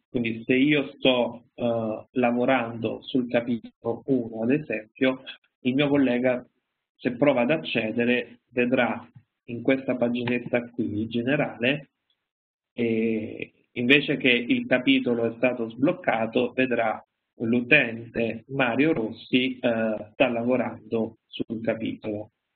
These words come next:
Quindi questo anche per, eh, evitare che magari qualcuno scriva qualcosa, poi l'altro la cancella, e-, eccetera. Quindi è opportuno anche sempre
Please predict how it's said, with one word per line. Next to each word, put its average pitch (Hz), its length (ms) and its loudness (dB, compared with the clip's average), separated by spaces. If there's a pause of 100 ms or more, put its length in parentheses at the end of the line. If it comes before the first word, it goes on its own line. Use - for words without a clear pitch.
(120)
Quindi 120 480 0
questo 127 500 0 (200)
anche 131 320 0
per, 123 220 2 (320)
eh, 117 400 -4
evitare 123 580 2
che 117 220 -4
magari 120 300 0
qualcuno 120 420 -2
scriva 117 380 -2
qualcosa, 120 640 0
poi 117 160 -2
l'altro 117 440 -2
la 113 140 -2
cancella, 113 760 -2
e-, 120 220 -2
eccetera. 117 540 -2
Quindi 120 220 0
è - 20 0
opportuno 123 480 -2
anche 120 380 -2
sempre 120 640 -2